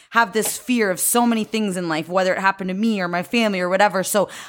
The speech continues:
I don't know if this were to happen to me, if I would be more fearful and, and be constantly thinking,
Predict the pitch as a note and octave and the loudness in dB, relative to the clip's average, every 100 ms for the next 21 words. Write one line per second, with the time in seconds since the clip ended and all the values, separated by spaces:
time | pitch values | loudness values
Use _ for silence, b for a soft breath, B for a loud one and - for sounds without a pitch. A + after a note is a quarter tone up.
0 | - A3+ A#3 C4 G#3+ G#3+ A3 A#3 F#3 - | 2 4 4 2 0 2 2 2 -2 -4
1 | G3+ F#3+ E3+ G#3 E3+ D#3+ F#3 G#3+ C4+ C4 | -6 -6 -4 -4 -2 2 2 2 0 2
2 | C#4 C#4+ G3+ F#3 F3+ E3 F#3 F3+ F3+ F3+ | 2 2 0 0 0 -2 -4 -2 0 2
3 | G#3 A3+ B3+ B3+ C4 B3+ F#3+ F#3 G3 F3+ | 0 0 -4 -2 2 2 0 -4 -4 -4
4 | F3+ F3+ G3 G3 F#3+ F#3+ D#3+ F#3 F3+ F3 | -4 -4 -2 -2 -2 -8 -6 -6 -4 -6